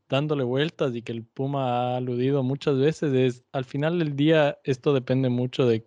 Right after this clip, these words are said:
cuál es tu entendimiento de, de qué,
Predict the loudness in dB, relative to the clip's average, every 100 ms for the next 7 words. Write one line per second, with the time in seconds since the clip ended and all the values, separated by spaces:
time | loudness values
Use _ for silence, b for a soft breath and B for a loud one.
0 | _ 0 2 2 0 0 -4 -2 -2 0
1 | 0 0 -2 2 2 2 -4 -2 0 2
2 | 0 -4 b b b b b b _ _
3 | 0 4 4 4 0 -2 -6 -4 -2 -2